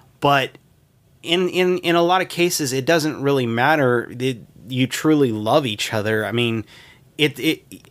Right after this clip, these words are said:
right after that fight, you'll turn around and five minutes later, whatever, move on with life. It, it,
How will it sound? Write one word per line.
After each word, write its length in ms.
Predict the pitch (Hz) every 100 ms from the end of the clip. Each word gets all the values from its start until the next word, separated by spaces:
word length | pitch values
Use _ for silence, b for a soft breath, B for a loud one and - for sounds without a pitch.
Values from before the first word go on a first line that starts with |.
| - -
right 380 | - 123 131 156
after 560 | 151 147 - 135 120 - 85
that 360 | 123 127 127
fight, 520 | - - 139 135 120 -
you'll 220 | 117 135
turn 200 | - 131
around 360 | 120 120 120
and 540 | 113 110 107 58 - - -
five 420 | - - 123 123
minutes 240 | 120 104
later, 380 | 120 120 110 104 - - -
whatever, 540 | 104 113 113 98 98
move 220 | 104 120
on 200 | 110 117
with 140 | 107 -
life. 380 | 110 92 87 -
It, 340 | 92 101 -
it, 180 | 85